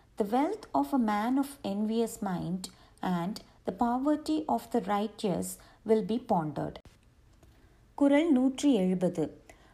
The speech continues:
"அழுக்கற்று அகன்றாரும் இல்லை அஃதில்லார் பெருக்கத்தில்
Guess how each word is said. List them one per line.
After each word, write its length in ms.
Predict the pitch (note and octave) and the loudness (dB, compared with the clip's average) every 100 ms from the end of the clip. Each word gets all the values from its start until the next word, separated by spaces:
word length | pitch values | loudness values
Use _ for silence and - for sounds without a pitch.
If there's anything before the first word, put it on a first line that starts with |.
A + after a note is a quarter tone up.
| - | -2
"அழுக்கற்று 760 | A3 B3+ D#4+ - F4 - C#4+ | 2 2 2 0 -2 -2 0
அகன்றாரும் 800 | C#4 G3 B3 B3+ B3 B3 A#3+ C4 C4 | 0 0 0 0 2 0 2 0 0
இல்லை 520 | G#3+ F#3 F3+ F3 C4+ - - - | -2 0 0 -2 -4 -10 -16 -6
அஃதில்லார் 760 | G#3+ - G#3 B3 F3 E3 G3 - - - | -6 -4 2 2 2 -2 -4 -8 -16 -4
பெருக்கத்தில் 800 | - B3+ D4+ - E4+ - A#3 C4 | 4 4 4 0 -2 2 0 2